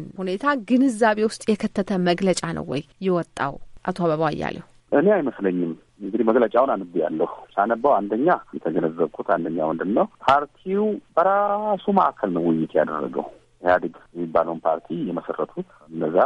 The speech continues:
Speaker 2: ፓርቲዎች የገመገሙት በውስጣቸው ያለውን ልዩነት ነው እንጂ የተመለከቱት አሁን ያለችበትን ሁኔታ ስጋቷን የገመገሙት አይመስለኝም። ሁለተኛ ደግሞ ስወስደው የምጠብቀው ነገር አንድ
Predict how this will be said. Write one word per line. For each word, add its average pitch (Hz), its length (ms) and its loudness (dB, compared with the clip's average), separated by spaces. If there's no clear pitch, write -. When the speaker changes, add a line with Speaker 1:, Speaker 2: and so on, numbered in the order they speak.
Speaker 2:
ፓርቲዎች 90 600 -2
የገመገሙት 82 800 0
በውስጣቸው 78 480 -2
ያለውን 78 360 -2
ልዩነት 82 560 -2
ነው 82 120 -6
እንጂ 76 180 -6
የተመለከቱት 82 840 0
አሁን 95 440 4
ያለችበትን 76 880 2
ሁኔታ 76 400 2
ስጋቷን 80 720 -2
የገመገሙት 85 800 4
አይመስለኝም። 69 760 0
ሁለተኛ 156 480 0
ደግሞ 131 280 -2
ስወስደው 120 460 0
የምጠብቀው 139 580 2
ነገር 73 280 0
አንድ 76 180 0